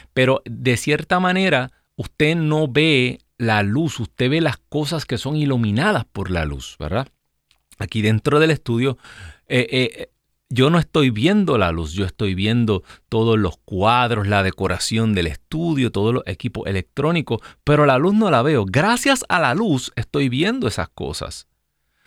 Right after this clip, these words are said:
O sea que realmente lo que hace la luz es que hace que los colores ocultos que están aquí, los matices ocultos sean resaltados y yo los pueda captar. O sea que de alguna manera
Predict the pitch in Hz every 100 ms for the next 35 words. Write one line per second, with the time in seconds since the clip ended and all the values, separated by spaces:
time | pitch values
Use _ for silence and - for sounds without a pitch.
0 | - 117 180 190 180 - _ _ - 117
1 | 127 135 156 175 185 180 156 - 131 131
2 | 120 127 107 113 185 170 110 113 170 131
3 | - 123 139 - 151 - _ _ _ _
4 | _ _ _ _ - - _ - - -
5 | - 175 226 - 214 151 135 123 113 -
6 | - - 139 131 190 233 - 131 104 -
7 | 240 220 123 - 87 71 - - _ _
8 | _ _ _ _ - 131 - 151 190 190
9 | 180 165 139 127 113 151 - 131 - 196
10 | - - - 156 160 165 - 110 - 160
11 | 185 - 107 131 143 147 143 - 131 -
12 | - 131 - - - - 143 208 185 139
13 | 170 202 185 170 160